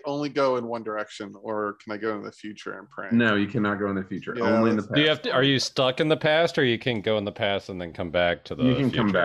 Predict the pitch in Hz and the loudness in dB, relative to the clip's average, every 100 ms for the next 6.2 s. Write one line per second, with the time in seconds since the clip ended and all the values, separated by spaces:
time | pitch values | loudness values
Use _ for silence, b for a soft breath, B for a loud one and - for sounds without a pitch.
0 | 82 - 98 117 117 120 113 110 104 98 | 2 -2 -4 -2 0 0 0 0 -2 -2
1 | 95 90 - _ - - - _ _ _ | -4 -4 -8 _ -18 -18 -20 _ _ _
2 | - 104 98 95 104 95 - 87 78 82 | -12 -8 -8 -4 -2 -2 0 -2 -2 -8
3 | 80 73 71 - _ _ 127 131 131 131 | -8 -8 -10 -12 _ _ -18 -14 -10 -10
4 | 127 127 127 127 123 - 113 131 151 165 | -8 -8 -10 -12 -14 -2 0 2 2 2
5 | 147 143 - 117 117 120 110 92 87 90 | 4 2 2 2 2 0 -4 -6 -4 -4
6 | 73 | -6